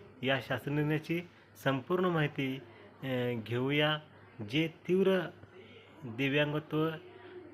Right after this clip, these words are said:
ज्यांचं आहे त्यांना कोणत्या उपाययोजना,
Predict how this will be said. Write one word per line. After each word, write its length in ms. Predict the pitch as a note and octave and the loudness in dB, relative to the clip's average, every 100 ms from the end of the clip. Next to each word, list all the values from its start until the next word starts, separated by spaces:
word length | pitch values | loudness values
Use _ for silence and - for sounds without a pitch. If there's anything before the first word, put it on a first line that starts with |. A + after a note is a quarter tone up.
| G#2+ | -4
ज्यांचं 400 | B2+ B2 G#2+ F#3+ | 0 0 0 2
आहे 400 | E3 A#2+ A#2 A2+ A2+ - - - - - - - - - - | 2 2 -2 -4 -8 -18 -20 -20 -20 -20 -20 -20 -20 -14 -2
त्यांना 560 | C3 C3 C3 C#3 D3 D#3 - - - - - C#3 | 2 2 2 2 0 -2 -12 -20 -20 -20 -8 0
कोणत्या 600 | C#3 C#3 C#3 D#3+ E3+ F3 - - | 2 2 0 0 0 -6 -12 -10
उपाययोजना, 760 | A#2 - D3 D3 C#3 D3 D3 | -6 2 4 4 2 0 0